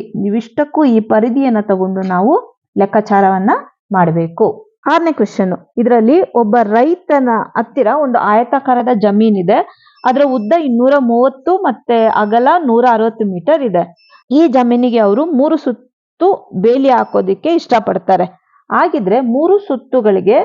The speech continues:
ಒಟ್ಟು ಅಗ್ಗದ ಉದ್ದ ಎಷ್ಟು ಬೇಕು ಅನ್ನೋದು ಕ್ವೆಶ್ಚನ್ ಅಲ್ವಾ, ಪ್ರಶ್ನೆ. So ಉದ್ದ ಎಷ್ಟಿದೆ ಮಕ್ಳೇ? ಆ, ಆ ಜಮೀನಿನ ಉದ್ದ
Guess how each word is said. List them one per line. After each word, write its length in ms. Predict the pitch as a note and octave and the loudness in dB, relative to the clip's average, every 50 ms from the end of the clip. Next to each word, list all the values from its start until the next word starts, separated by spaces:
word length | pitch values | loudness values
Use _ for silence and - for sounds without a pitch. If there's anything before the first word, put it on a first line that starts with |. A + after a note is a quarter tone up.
| - - _ _ _ _ _ _ - | -2 -8 _ _ _ _ _ _ -4
ಒಟ್ಟು 380 | - D4+ D4 - - - G4 G#4+ | -4 -4 -4 -4 0 2 2 2
ಅಗ್ಗದ 460 | - - A#3 G3+ G3+ G#3 B3+ D4 C#4 D#4+ | 2 2 0 -2 -2 0 -2 0 0 0
ಉದ್ದ 260 | C#4 A3 A3+ G3+ G#3 C#4 | -2 -2 -4 -2 -2 0
ಎಷ್ಟು 320 | B3+ G#3 G3 - - B3+ A3 | 0 0 -2 -2 -4 -4 -2
ಬೇಕು 360 | F#3+ G3+ G3 G3 - G3+ G3+ | 0 0 -2 -2 -4 -8 -6
ಅನ್ನೋದು 380 | F#3 E3+ F3 F3+ G3+ F4 F#4 - | -6 -6 -8 -6 -6 -6 -6 -4
ಕ್ವೆಶ್ಚನ್ 400 | D4 A3 - - A3 F#3 E3+ E3+ E3+ - | -4 -4 -4 -4 -6 -6 -6 -6 -8 -8
ಅಲ್ವಾ, 300 | G3+ F#3+ F#3+ G3+ C4 C#4 | -6 -4 -2 0 -2 -2
ಪ್ರಶ್ನೆ. 600 | C4+ - A3 G#3 - - - F3+ - - _ _ _ _ _ _ _ - | 0 0 -2 -2 -2 -4 -8 -8 -8 -8 _ _ _ _ _ _ _ -2
So 60 | E4 D#4 | 0 2
ಉದ್ದ 260 | C#4 C#4+ A#3+ A3+ D#4+ D#4+ D#4+ | 2 2 2 2 2 2 2
ಎಷ್ಟಿದೆ 360 | D#4+ D#4+ - - D#4+ C#4+ D#4 | 0 -2 -2 -4 -2 0 0
ಮಕ್ಳೇ? 340 | D4+ D4 D4 D4 - D4 D4 | -2 -2 -6 -4 -2 0 0
ಆ, 260 | D4 D4 C#4 C4 - - - _ _ - - | 2 2 0 0 -2 -2 -6 _ _ -4 -2
ಆ 100 | B3 A#3+ | 0 0
ಜಮೀನಿನ 520 | G3+ B3 A#3+ B3 B3+ C4+ C4+ C#4+ C#4 C4 B3+ | 2 2 2 2 2 2 2 2 2 2 2
ಉದ್ದ 280 | B3 B3+ G#3+ G#3 G#3+ | 2 2 2 2 0